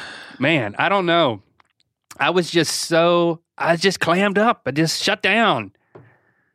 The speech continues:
I couldn't, and you know what? I should be thankful. You know, who, who kno-, who knows where I would be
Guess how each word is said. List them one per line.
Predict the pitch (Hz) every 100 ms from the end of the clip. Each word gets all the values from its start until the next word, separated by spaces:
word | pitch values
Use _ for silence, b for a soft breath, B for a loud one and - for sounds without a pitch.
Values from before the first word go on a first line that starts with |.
| b _ _ -
I |
couldn't, | - 160
and | 165 170 170
you | 175
know | 202
what? | 208 196 -
I | 180
should | 196 151
be | 120
thankful. | 131 117 - - - _ _ _
You | 156
know, | 185 214
who, | 240 359
who | 277 359
kno-, | 320 - B B -
who | 311
knows | 269 254 185
where | 165 156 147 -
I | 143
would | 139 131
be | 127 120 107